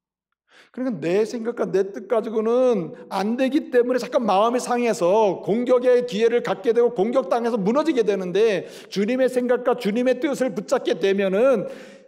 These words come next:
내 생각과 내 뜻과는 전혀 다르기 때문에 어떤 길을 가게 됩니까?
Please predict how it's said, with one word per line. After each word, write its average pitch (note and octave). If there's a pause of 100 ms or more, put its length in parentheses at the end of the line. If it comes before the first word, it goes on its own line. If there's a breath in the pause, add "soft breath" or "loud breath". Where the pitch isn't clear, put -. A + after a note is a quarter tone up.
(160)
내 F#3+
생각과 D4+
내 A#3+
뜻과는 C#4
전혀 G4
다르기 D4
때문에 F#3+
어떤 G3+
길을 C#4
가게 G3
됩니까? E3